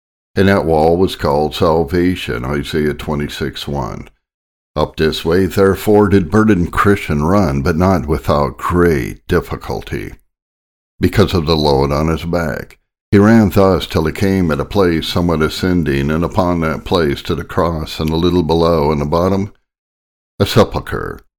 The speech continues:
So I saw in my dream that just as Christian came up with the cross, his burden loosed from off of his shoulders and fell from off of his back,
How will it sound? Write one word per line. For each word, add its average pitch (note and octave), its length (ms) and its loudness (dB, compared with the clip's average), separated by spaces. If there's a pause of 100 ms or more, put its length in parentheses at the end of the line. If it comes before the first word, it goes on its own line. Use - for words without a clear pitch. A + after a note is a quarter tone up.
(140)
So G2 100 6
I G2 100 4
saw A2 320 2
in A2+ 100 6
my G2 120 2
dream E2+ 400 0
that D#2 180 -2
just F2 240 0
as - 80 -6
Christian E2 500 -2
came E2 240 -2
up E2 240 -4
with D#2+ 160 -4
the - 80 -4
cross, D#2+ 480 -2
his D#2 180 -4
burden D#2 460 0
loosed E2 340 0
from D2 240 -4
off E2 300 -2
of D2 120 -2
his C#2 120 -4
shoulders E2 840 -4
and D#2 140 -6
fell D#2+ 280 -2
from D2+ 260 -4
off D#2+ 320 -2
of C#2 180 -6
his - 200 -8
back, - 540 -10